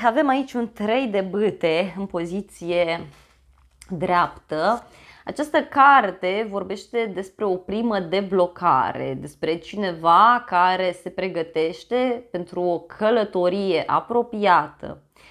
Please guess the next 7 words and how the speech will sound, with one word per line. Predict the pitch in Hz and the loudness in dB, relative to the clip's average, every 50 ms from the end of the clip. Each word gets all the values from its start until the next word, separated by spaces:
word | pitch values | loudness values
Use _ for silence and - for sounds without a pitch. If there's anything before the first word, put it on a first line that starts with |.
| - _ _ _ | -20 _ _ _
cineva | _ - 180 175 190 208 | _ -12 -6 -4 -2 -2
care | 202 196 180 180 | 0 0 0 0
abia | 180 160 170 180 | 0 0 0 0
așteaptă | 190 180 - - - - 180 180 180 - - 156 | 0 0 -4 -8 -2 0 0 0 0 -2 -6 -8
să | 156 151 - 151 | -8 -6 -8 -10
te | 156 - - 220 214 | -8 -6 -4 -2 0
revadă. | 202 190 190 170 151 175 170 160 147 147 143 - 131 139 143 - | 0 0 -2 -2 0 2 2 2 2 0 -4 -10 -12 -12 -12 -16